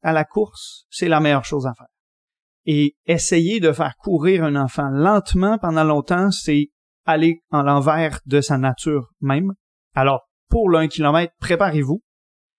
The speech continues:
Vous allez voir vos enfants sprinter pendant les deux cents premiers mètres, puis marcher pendant les huit cents mètres suivants. C'est tout. C'est pour cette raison-là, en fait, que plus ils sont jeunes, plus on leur fait faire des distances courtes. À notre trail, euh, on dit trois cents mètres déjà à quatre, cinq ans, c'est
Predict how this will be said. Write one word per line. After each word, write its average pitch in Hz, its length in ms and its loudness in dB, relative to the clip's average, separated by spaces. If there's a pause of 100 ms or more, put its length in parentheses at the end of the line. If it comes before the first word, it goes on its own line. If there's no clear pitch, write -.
(260)
Vous 156 220 -2
allez 160 120 2
voir 170 140 2
vos 151 180 2
enfants 151 240 0
sprinter 160 480 0
pendant 175 240 -2
les 151 140 2
deux 135 160 0
cents 170 180 -2
premiers 147 280 0
mètres, 160 320 0
puis 147 180 0
marcher 156 520 0
pendant 143 260 2
les 135 100 2
huit 135 220 0
cents 139 180 -2
mètres 135 200 -4
suivants. 120 240 -8 (320)
C'est 165 160 0
tout. - 120 2 (420)
C'est 165 140 -2
pour - 140 0
cette 160 160 -2
raison-là, 151 380 2
en 170 40 0
fait, 185 240 -2
que 160 80 0
plus 156 220 -2
ils 147 40 -6
sont 147 160 -2
jeunes, 156 260 0
plus 143 160 -2
on 135 80 -4
leur 131 140 -6
fait 131 120 -8
faire 147 160 0
des 127 100 -6
distances 120 400 -8
courtes. 220 300 0
À 151 60 -4
notre 143 180 -6
trail, 170 380 2 (520)
euh, 123 140 0
on 120 160 -4
dit 123 340 -6
trois 135 240 -2
cents 127 160 -8
mètres 147 320 -4
déjà 127 380 -4
à 120 160 -10
quatre, 127 200 -14
cinq 127 260 -8
ans, 165 120 2
c'est 135 260 -6